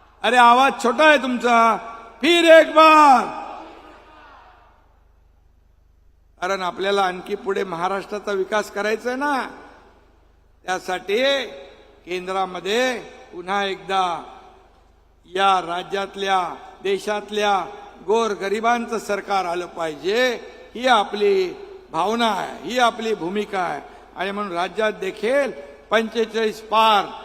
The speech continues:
या ठिकाणी खासदार आणण्याचा संकल्प आपण केला आहे.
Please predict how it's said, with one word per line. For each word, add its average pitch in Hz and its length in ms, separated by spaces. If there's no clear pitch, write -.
या 214 120
ठिकाणी 208 580
खासदार 214 960
आणण्याचा 208 560
संकल्प 214 560
आपण 208 300
केला 196 280
आहे. 180 260